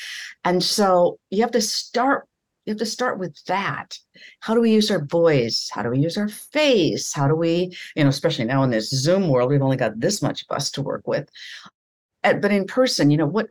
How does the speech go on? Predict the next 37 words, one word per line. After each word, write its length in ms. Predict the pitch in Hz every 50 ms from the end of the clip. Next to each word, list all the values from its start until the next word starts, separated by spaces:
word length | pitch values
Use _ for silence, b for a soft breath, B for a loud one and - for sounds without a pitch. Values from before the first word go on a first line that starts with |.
| 185
what 140 | 185 226 247
are 40 | 285
you 140 | 285 277 240
doing 420 | 180 156 202 208 208 214 208 190
and 140 | 170 160 147
saying 520 | 143 - - 196 202 196 175 156 143 143
that 140 | 139 151 151
is 220 | 147 143 143 - -
instantly 880 | - 202 220 233 226 - - - 220 - - 165 147 139 135 135 143 143 B B B B B _
gonna 220 | - 190 175 170 147
cause 400 | - - 180 175 170 170 - 160
more 160 | 165 160 160
problems 680 | 156 - 170 165 156 151 156 151 151 147 139 - - -
that 160 | - 151 143 -
you 80 | 180
don't 120 | 165 160 151
even 200 | 143 139 127 127
realize? 640 | 127 127 123 123 - - - - - - - - - B B B B B B B B B
So 500 | - - - 247 247 233 233 226 - _ _ _ _ _ -
there's 200 | 196 233 240 233
so 220 | - - 285 320 370
much 320 | 392 403 403 - - -
to 220 | - - 226 214 175
it. 180 | 117 - - _ _ _ _ _ _ b b b b b _ -
And 200 | - 208 214 208 208
then 500 | - 233 262 269 233 196 165 143 147 - -
how 240 | - - - 226 226
do 60 | 262
you 120 | 254 233
have 200 | 208 214 208 196
a 120 | 170 147 143 _ _ _ _ _ -
good 240 | 214 214 202 202
conversation? 800 | - - 180 170 160 160 160 147 - 175 160 156 147 - - 147
Because 400 | 143 160 165 - 175 156 - - _ _ _ _ _ _ _ _ _ _ _ -
all 240 | 185 190 196 214 214
of 100 | 208 175
life 480 | 190 196 185 156 110 110 - - -